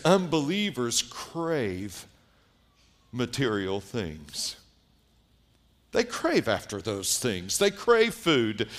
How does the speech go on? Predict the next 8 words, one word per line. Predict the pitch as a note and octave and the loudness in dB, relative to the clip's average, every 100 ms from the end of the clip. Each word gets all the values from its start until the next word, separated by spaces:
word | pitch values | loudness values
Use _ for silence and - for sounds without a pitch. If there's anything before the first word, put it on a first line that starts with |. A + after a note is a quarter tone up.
| - | -2
They | - F#3 | 6 6
crave | - - G#3 G#3 G#3+ - | 4 0 6 6 6 0
clothing. | - D3+ A2+ G#2 G#2+ G2+ - - | 2 6 6 4 -2 -6 -12 0
They | E3 E3+ | 6 6
crave | E3+ - G3 G3+ G#3 | 6 -2 4 6 6
something | - F3 D#3 D3 C#3+ | 4 2 0 -2 -4
to | B2+ C3+ | -2 -4
drink. | - B2+ C3 A2 | -2 0 0 0